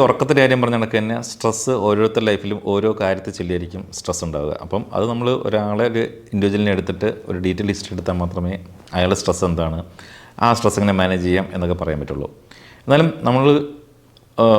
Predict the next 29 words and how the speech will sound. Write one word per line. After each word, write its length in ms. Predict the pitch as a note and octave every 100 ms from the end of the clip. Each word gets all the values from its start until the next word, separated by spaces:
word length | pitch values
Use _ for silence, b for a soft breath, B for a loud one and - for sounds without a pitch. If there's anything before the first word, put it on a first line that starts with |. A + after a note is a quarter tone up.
| - A#2
ഒരു 120 | B2 A#2
പൊതുവായിട്ട് 520 | A2+ A#2 A#2+ C3+ C3+ B2+
പറയുകയാണെങ്കിൽ 500 | G#2+ G#2 F2+ E2+ F2 - - - b b b b b b b b -
ഒരു 100 | F#3 F3
ദിവസം 320 | C#3 C#3 C#3 - - A#2+
നമ്മുടെ 300 | A#2+ B2+ C#3 B2+
തലയിൽ 240 | G#2+ G#2+ G#2
കൂടി 160 | G#2+ G#2
എത്ര 340 | - - B2+ B2+ -
ചിന്ത 240 | F#2+ G2
കടന്നു 340 | A2 G2 F#2 F#2
പോകുന്നുണ്ടെന്നറിയോ? 640 | F#2 F2+ F2+ E2+ D#2 D2 E2 - B B B2
ഏകദേശം 380 | C3+ C3+ C3+ B2 - - -
അറുപതിനായിരത്തോളം 680 | G2 G#2 A2 A2 A2 A2 G#2+ F#2+
ചിന്ത 100 | E2+ E2
കടന്നു 200 | D#2+ D2+
പോകുന്നുണ്ട്. 300 | C#2+ D2 - -
അത്രയും 260 | - G#2 A2+
തോട്ട്സാണ്. 380 | F#2+ E2+ E2+ D2+ - - b b b F#2+
ഓവർ 140 | G#2 G#2
തിങ്ക് 180 | B2 B2
ചെയ്യുന്ന 200 | A#2 A#2 A#2
ആളുടെ 240 | A#2 A#2 A#2
തലയിൽ 220 | A2+ G#2+ G#2+
കൂടെ 140 | A2+ G#2+
കുറച്ച് 180 | -
കൂടുതൽ 320 | G#2+ A2 A2+ G#2
കടന്നു 200 | F2 D#2+
പോകും. 180 | C#2